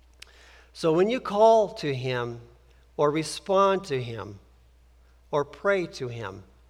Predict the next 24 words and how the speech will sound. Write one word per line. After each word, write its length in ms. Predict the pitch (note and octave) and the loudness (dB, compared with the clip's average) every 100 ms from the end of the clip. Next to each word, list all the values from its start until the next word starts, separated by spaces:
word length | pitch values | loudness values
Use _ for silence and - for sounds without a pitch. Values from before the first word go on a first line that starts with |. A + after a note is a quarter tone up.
| _ _ _ _ _ _ _ _ | _ _ _ _ _ _ _ _
it's 240 | D#3 D3+ E3 | -6 -4 -2
not 300 | G3 A3+ - - - | 0 0 -6 -12 -6
as 220 | D3+ C#3+ | -6 -2
if 160 | D#3 | -4
he 160 | D#3 D3 | -4 -6
responds 720 | B2+ B2+ - - D3 D3+ C3+ | -6 -8 -10 -4 0 0 0
out 160 | C3+ B2+ | -2 -4
of 120 | A2 - | -6 -2
obligation. 880 | C3 C3 B2+ C3 C3+ C3 A#2 G#2+ - - | -2 -2 -4 -2 -2 -2 -6 -8 -10 -10
"Oh, 400 | A2+ A#2 A#2+ - - _ _ _ _ - | -4 -4 -4 -10 -20 _ _ _ _ -6
okay, 440 | C3+ C3+ - A#2 | -6 -6 -8 -6
I 120 | A2+ A#2+ | -6 -8
told 420 | A#2+ A#2+ B2+ - | -8 -8 -8 -12
God 240 | A#2+ A#2 | -10 -10
the 100 | B2 | -10
Father 440 | - A2+ A2+ A2+ A#2 | -10 -8 -6 -8 -10
I'd 140 | A#2+ A2+ _ _ - | -12 -16 _ _ -16
listen." 560 | A2+ G2+ - G#2+ G#2+ G#2+ _ _ _ _ _ - | -14 -14 -12 -12 -12 -14 _ _ _ _ _ -12
Jesus 580 | D3 D#3 D#3+ D#3 - | -8 -6 -8 -10 -14
knows 680 | D3 C#3+ D3+ D#3 D3+ B2+ - - _ | -12 -6 -4 -4 -8 -12 -18 -20 _
your 440 | - C3 B2 A#2 A2 - _ _ | -8 -6 -6 -8 -14 -20 _ _
name. 420 | B2+ A#2 G2+ E2+ F2 _ _ _ _ _ _ _ _ _ _ _ _ _ _ _ _ _ _ _ _ _ _ _ _ _ _ _ _ | -14 -12 -14 -18 -20 _ _ _ _ _ _ _ _ _ _ _ _ _ _ _ _ _ _ _ _ _ _ _ _ _ _ _ _
He 160 | - | -16
delights 640 | B2+ C3 B2 A#2+ G#2+ - | -12 -8 -6 -6 -8 -18